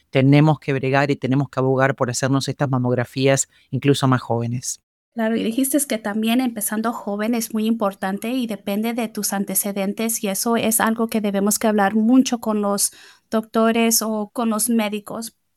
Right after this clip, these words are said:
Speaker 2: porque eso puede determinar si, claro, empiezan las mamografías mucho más temprano o si es necesario checar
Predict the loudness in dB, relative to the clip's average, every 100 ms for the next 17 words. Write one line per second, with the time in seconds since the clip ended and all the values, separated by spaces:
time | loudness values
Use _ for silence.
0 | -4 -4 -2 -2 -2 -2 -2 -2 -2 -4
1 | -6 -4 -2 -2 -2 -4 -4 -2 0 0
2 | 0 -2 0 0 0 0 -2 -2 -4 -2
3 | -2 0 2 2 0 0 0 0 -2 -4
4 | 0 2 4 4 2 0 0 2 2 4
5 | 2 2 2 2 2 0 -2 -6 -4 0
6 | 0 -2